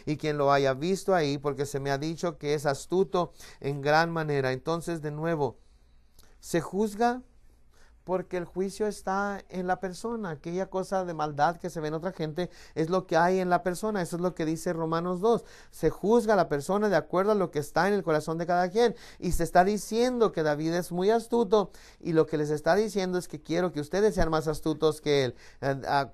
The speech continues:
compórtense como sus amigos para que puedan descubrir en dónde está. Lo que él está acusando a David de ser, él está haciendo para comunicarlo. Y en el versículo veintitrés: "Observad pues e informaos de todos los escondrijos de se oculta y volved a mí con información segura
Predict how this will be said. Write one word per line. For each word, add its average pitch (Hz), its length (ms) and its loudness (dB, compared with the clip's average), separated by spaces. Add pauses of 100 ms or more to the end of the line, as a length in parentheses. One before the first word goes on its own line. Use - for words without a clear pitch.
(100)
compórtense 196 640 0
como 165 180 0
sus 156 240 -4
amigos 185 480 0
para 151 300 0
que 147 200 0 (280)
puedan 190 240 4
descubrir 185 440 0
en 190 100 0
dónde 170 200 0
está. 143 280 -2
Lo 139 180 -2
que 165 180 0
él 214 80 6
está 220 220 4
acusando 180 480 0
a 170 40 2
David 151 280 0
de 147 100 0
ser, 226 260 2 (260)
él 226 200 8
está 196 160 6
haciendo 185 400 0
para 160 180 4
comunicarlo. 143 640 0
Y 143 60 2
en 147 100 -2
el 160 60 -2
versículo 202 420 0
veintitrés: 151 560 -2 (220)
"Observad 180 540 4 (100)
pues 151 280 -2
e 143 60 -4
informaos 156 600 0
de 156 100 -4
todos 175 220 -2
los 170 160 -2
escondrijos 151 880 -2 (220)
de 135 120 -4
se 147 120 -2
oculta 180 720 2
y 160 160 -2
volved 143 420 0
a 180 80 2
mí 175 240 -2
con 175 160 -4
información 143 640 -2
segura 180 500 4